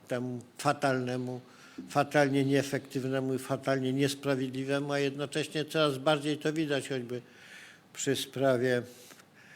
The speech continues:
tego agenta hiszpańsko-rosyjskiego czy rosyjsko-hiszpańskiego. Jest to system, który podporządkowuje nam, nas, Polskę, sąsiednim państwom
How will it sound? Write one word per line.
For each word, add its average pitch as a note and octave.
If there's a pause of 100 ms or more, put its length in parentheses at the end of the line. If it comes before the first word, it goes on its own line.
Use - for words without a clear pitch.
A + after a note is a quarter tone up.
(760)
tego B2+
agenta C3+ (380)
hiszpańsko-rosyjskiego B2+
czy C3
rosyjsko-hiszpańskiego. C3 (1080)
Jest B2+
to B2+
system, B2
który A#2+ (280)
podporządkowuje C3
nam, B2 (340)
nas, B2+
Polskę, A#2+ (1800)
sąsiednim C3+
państwom C3